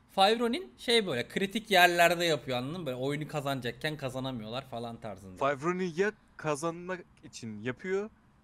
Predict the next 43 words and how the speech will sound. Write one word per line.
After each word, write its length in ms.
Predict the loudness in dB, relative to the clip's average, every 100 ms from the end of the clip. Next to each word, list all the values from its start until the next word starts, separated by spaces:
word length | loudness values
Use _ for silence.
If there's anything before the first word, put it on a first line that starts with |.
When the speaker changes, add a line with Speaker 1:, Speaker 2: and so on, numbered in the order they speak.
| -6
Speaker 2:
ya 100 | -2
da 60 | 0
kaybediyor 420 | 0 0 -2 -2
zaten 320 | -4 -6 -8
direkt. 200 | -8 0
Hani 80 | 2
Speaker 1:
Evet, 140 | 4
Speaker 2:
hiç 80 | 4
Speaker 1:
evet. 280 | 2 0 -4
Speaker 2:
ortası 380 | -8 -10 -8 -8
yok. 120 | -8 _ -8
Speaker 1:
Aynen 420 | -4 -4 -6 -6
öyle. 320 | -6 -8 -10 -16 -20 _ _ -16
O 80 | -8
zaman 360 | -4 -4 -4 -8 -20 _ _ _ _ _ -14
sen 260 | -4 -2 -2
Beşiktaş 420 | -4 0 -2 -2
mı 60 |
demiştin 300 | -8 -8 -10
Ahmet? 200 | -8 -2
Speaker 2:
Evet, 180 | 0 2
ben 180 | 0 -2
Beşiktaş 420 | -6 -8 -8 -8
dedim. 180 | -12 -2
Speaker 1:
Ben 180 | -2 -2
Speaker 2:
Bu 60 |
maçın 140 | 0 2
Speaker 1:
Fabro'nun 280 | 4 2 0
Speaker 2:
Beşiktaş'ın 140 | -2
Speaker 1:
dedim 200 | -2 -4
bu 40 |
Speaker 2:
olduğuna 160 | -6 -6
Speaker 1:
maça. 120 | -8
Speaker 2:
inanıyorum. 280 | -6 -6 -6 -16 -20 -10
Speaker 1:
Hemen 340 | -6 -4 -4
bir 180 | -6 -8 -12 -18 -20 -20
fikir 400 | -16 -4 -4 0
ayrılıkları 480 | -2 -2 -4 -4 -2
başladı. 500 | -2 -4 -6 -6 -6 -12 -20 -20 -20 -20 -20 -8
O 100 | -2
zaman 340 | 0 0 -2 -8 -6
Fenerbahçe 800 | -2 -2 0 0 0 -2 -2
Spor 400 | -4 -2 0 0